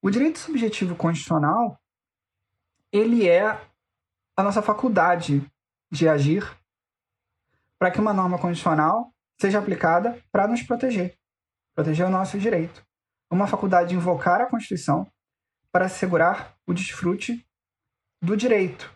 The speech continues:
E aí, gente, dando um re-, um recadinho, se vocês estão gostando aí da aula, vão ali em juristas do futuro ponto com, coloca o seu e-mail para que você receba o nosso push semanal de jurisprudência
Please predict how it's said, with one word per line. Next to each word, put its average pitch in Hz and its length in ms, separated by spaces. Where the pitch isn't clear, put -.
E 180 60
aí, 196 100
gente, 196 300
dando 170 160
um 196 60
re-, 196 320
um 175 80
recadinho, 170 600
se - 80
vocês 175 420
estão 160 460
gostando 160 420
aí 160 100
da 147 120
aula, 170 380
vão 180 240
ali 175 160
em 185 140
juristas 165 560
do 165 100
futuro 165 380
ponto 151 260
com, 202 380
coloca 185 440
o - 20
seu 208 160
e-mail 185 360
para 196 220
que - 100
você 208 240
receba 202 400
o 208 60
nosso 208 420
push 208 420
semanal 180 580
de 185 100
jurisprudência 175 800